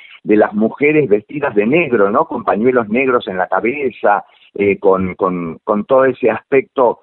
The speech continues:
eh, mucho más, eh, como luctuoso, y tiene que ver con eso, ¿no? Como las tradiciones españolas férreas llevaban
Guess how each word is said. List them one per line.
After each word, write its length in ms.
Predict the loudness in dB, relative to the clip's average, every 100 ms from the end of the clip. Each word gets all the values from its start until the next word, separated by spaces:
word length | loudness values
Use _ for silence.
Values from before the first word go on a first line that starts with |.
| _ _
eh, 300 | 0 2 2
mucho 360 | 0 -2 0 0
más, 240 | 0 -2 -4
eh, 140 | -10 -8
como 300 | -6 -2 0
luctuoso, 880 | 2 0 2 2 4 2 -2 -2 -2
y 100 | -6
tiene 240 | -2 -2 0
que 100 | 2
ver 160 | 2
con 180 | 2 -2
eso, 300 | -2 -4 -2
¿no? 180 | -2 -2
Como 480 | 0 0 2 2 0
las 200 | -2 -4 -2
tradiciones 640 | 0 0 -4 -4 -2 -4
españolas 580 | -6 -4 -2 0 0 -2 _
férreas 540 | 2 2 2 0 0 -2 _ _ _ -12
llevaban 600 | 0 2 4 4 0